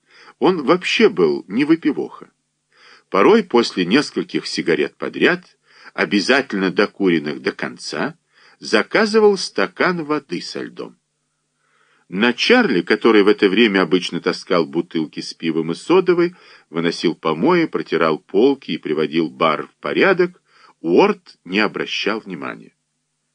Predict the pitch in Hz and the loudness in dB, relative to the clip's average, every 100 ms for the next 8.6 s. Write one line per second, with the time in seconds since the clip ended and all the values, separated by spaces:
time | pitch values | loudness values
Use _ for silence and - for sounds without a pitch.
0 | _ _ _ _ _ _ _ - 165 214 | _ _ _ _ _ _ _ 0 4 6
1 | 220 277 247 233 233 226 - 175 170 160 | 6 6 6 4 2 0 2 4 4 4
2 | 160 156 151 147 143 135 131 131 120 117 | 0 2 2 2 4 4 4 4 0 0
3 | - 107 110 104 98 95 90 90 87 90 | 0 2 4 2 0 0 0 -2 -2 -2
4 | 87 87 87 82 82 82 - 78 78 73 | -2 0 0 -2 -2 -6 -6 -4 -2 -2
5 | - - 76 _ _ _ _ _ _ _ | -6 -14 -16 _ _ _ _ _ _ _
6 | 120 143 - 160 190 202 - 202 120 110 | 0 0 0 4 4 2 0 0 2 2
7 | 107 110 107 113 113 _ - - 190 156 | 0 -4 -6 -6 -6 _ -12 0 2 2
8 | 90 - 80 80 92 | -2 -2 0 0 0